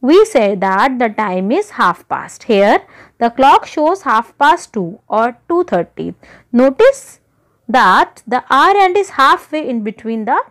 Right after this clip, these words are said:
two and three. Similarly, if we look at here, we just found that the hour hand is between three and four and the minute hand is on six.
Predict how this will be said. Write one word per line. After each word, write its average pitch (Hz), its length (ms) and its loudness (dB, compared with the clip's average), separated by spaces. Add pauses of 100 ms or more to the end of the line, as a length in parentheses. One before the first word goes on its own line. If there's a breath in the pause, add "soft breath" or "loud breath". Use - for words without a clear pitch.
two 262 200 -6
and 190 340 -8
three. 170 240 -8 (340 soft breath)
Similarly, 294 640 2 (180)
if - 240 -4
we 254 240 -2
look 269 260 -2
at 233 280 -4
here, 240 360 0
we 247 100 -6
just 208 280 -8
found 240 520 -2 (340 soft breath)
that 240 500 2
the 277 160 2
hour 233 280 2
hand 294 180 2
is 254 160 -6
between 285 420 -4
three 247 280 -4
and 185 280 -4
four 208 480 -2 (420 soft breath)
and 214 400 0
the 220 120 2
minute 240 300 -2
hand 269 280 -2
is 226 160 -4
on 202 220 -4
six. - 480 -6